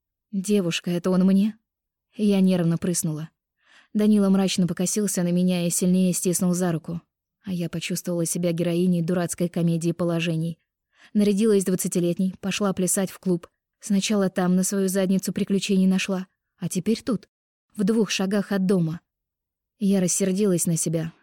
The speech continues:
за легкомыслие и ещё больше на Данилу, ведь это он потащил меня в ночной клуб, а затем повёл прогуляться по району, даже не подумав об опасности. Не хватало ещё, чтобы сейчас началась драка.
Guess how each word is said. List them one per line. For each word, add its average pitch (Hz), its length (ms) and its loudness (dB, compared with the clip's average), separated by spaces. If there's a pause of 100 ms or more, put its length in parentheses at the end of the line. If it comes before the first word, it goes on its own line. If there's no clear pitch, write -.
за 202 160 -4
легкомыслие 185 760 0 (260)
и 202 80 -4
ещё 190 320 0
больше 190 460 -2
на 185 140 0
Данилу, 185 500 2 (360)
ведь 202 180 0
это 214 180 0 (100)
он 208 220 2
потащил 185 460 -2
меня 180 240 2
в - 20 -2
ночной 180 340 0
клуб, 190 300 -6 (160)
а 180 120 -10
затем 180 300 -4
повёл 175 280 -2
прогуляться 180 480 -4
по 180 100 -6
району, 180 420 0 (280)
даже 202 260 0
не 190 120 4
подумав 190 500 0
об 180 120 -4
опасности. 180 680 -4 (720)
Не 185 120 -4
хватало 180 400 -4
ещё, 170 260 -4
чтобы 170 220 -6
сейчас 180 380 -4
началась 175 400 -4
драка. 165 400 -8